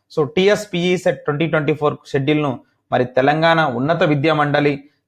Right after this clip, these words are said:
చైర్మన్ ప్రొఫెసర్ ఆర్ లింబాద్రి, శాతవాహన యూనివర్సిటీ, ఆ, వీసీ ప్రొఫెసర్ ఎస్ మల్లేష్ సుమారం విడుదల చేస్తారనమాట. So దీనికి సంబంధించి మార్చి పన్నెండవ తేదీన పీఈ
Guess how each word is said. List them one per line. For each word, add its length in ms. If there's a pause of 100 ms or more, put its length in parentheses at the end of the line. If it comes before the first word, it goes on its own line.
(180)
చైర్మన్ 540
ప్రొఫెసర్ 480
ఆర్ 260
లింబాద్రి, 680 (180)
శాతవాహన 580
యూనివర్సిటీ, 800 (320)
ఆ, 160
వీసీ 400
ప్రొఫెసర్ 500
ఎస్ 240
మల్లేష్ 380
సుమారం 480
విడుదల 280 (100)
చేస్తారనమాట. 580 (480)
So 180
దీనికి 300
సంబంధించి 680 (340)
మార్చి 480
పన్నెండవ 560
తేదీన 560 (260)
పీఈ 480